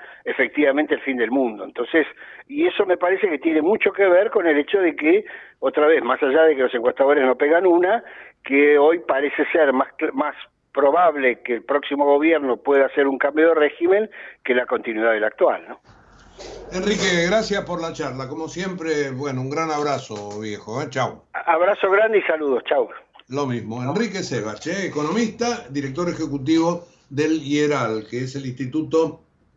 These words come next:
Speaker 2: de Estudios Económicos de la Fundación Mediterránea, que tiene un plan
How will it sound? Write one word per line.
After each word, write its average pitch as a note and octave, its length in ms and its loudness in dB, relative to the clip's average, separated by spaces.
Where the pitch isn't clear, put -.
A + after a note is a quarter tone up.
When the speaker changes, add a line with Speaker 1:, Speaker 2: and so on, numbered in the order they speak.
Speaker 2:
de C3+ 100 -6
Estudios D3 400 -4
Económicos C#3+ 560 -4
de B2+ 60 -2
la B2+ 120 -4
Fundación C3 460 -4
Mediterránea, F#3 760 -2
que E3+ 120 0
tiene A3 280 0
un G3+ 220 -4
plan B2 460 -4